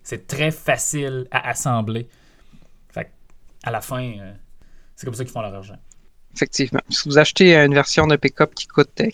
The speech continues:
Speaker 2: quarante mille dollars de plus que la version de base, mais qui a à peu près la même structure, la même, euh, cabine, la même carrosserie, le même moteur, ben, faut... il y a beaucoup de profit, là. Il y a du luxe, mais il y a aussi beaucoup de
Speaker 1: Il y a
Speaker 2: profit
Speaker 1: pas
Speaker 2: qui se rajoute à
Speaker 1: quarante mille
Speaker 2: ça.
Speaker 1: piastres de morceaux de plus.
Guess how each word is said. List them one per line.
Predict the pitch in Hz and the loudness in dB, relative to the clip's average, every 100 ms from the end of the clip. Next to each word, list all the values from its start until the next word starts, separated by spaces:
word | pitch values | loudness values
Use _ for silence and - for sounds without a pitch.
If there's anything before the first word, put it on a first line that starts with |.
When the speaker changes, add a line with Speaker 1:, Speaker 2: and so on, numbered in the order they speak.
| - | 2
Speaker 2:
quarante | 160 151 156 - | 2 4 4 4
mille | 165 165 | 4 4
dollars | 156 143 143 151 | 6 6 8 6
de | 147 | 4
plus | 139 151 151 | 0 0 4
que | - | 4
la | 135 | 4
version | 127 - 139 | 0 -2 0
de | 135 | 2
base, | 135 143 143 | 4 4 2
mais | 135 | -4
qui | 127 139 | -8 -4
a | 131 | -4
à | |
peu | - | -6
près | - - 143 139 135 | -10 -2 2 2 2
la | 131 | 0
même | 139 143 | 0 -2
structure, | 147 - 139 - 147 143 - | -4 -8 -10 0 2 2 0
la | 123 | -2
même, | 135 139 139 | 0 0 0
euh, | 131 123 - 139 - _ _ | -2 -4 -8 -12 -16 _ _
cabine, | - 139 135 143 147 139 | -2 -2 2 2 2 2
la | 131 | 0
même | 139 | -2
carrosserie, | 135 135 131 127 - 147 147 | 0 0 0 -4 -6 -6 -2
le | 139 | 0
même | 135 139 | 0 0
moteur, | 139 131 139 139 | 0 0 0 0
ben, | - 135 - | -4 -10 -10
faut... | 151 135 156 - - - _ _ _ _ - _ - | -12 -12 -16 -20 -20 -20 _ _ _ _ -20 _ -2
il | |
y | 143 | -2
a | |
beaucoup | 147 - | -2 -2
de | 185 | -4
profit, | - 147 - - | 2 0 0 -6
là. | 131 139 | -8 -8
Il | 151 | -2
y | |
a | 139 | -2
du | 139 | 0
luxe, | 147 175 - | 0 0 -2
mais | 135 | -2
il | |
y | |
a | 131 | -2
aussi | - | 0
beaucoup | - 123 143 | -2 -2 -10
de | - | -2
Speaker 1:
Il | 139 | -2
y | |
a | |
Speaker 2:
profit | 120 160 | 2 2
Speaker 1:
pas | 139 | 2
Speaker 2:
qui | |
se | 131 | 2
rajoute | 131 123 | 0 0
à | |
Speaker 1:
quarante | |
mille | |
Speaker 2:
ça. | 123 | 0
Speaker 1:
piastres | 131 123 | 0 0
de | 117 | -4
morceaux | 113 - 113 | -8 -10 -12
de | |
plus. | - 107 98 - | -10 -12 -14 -20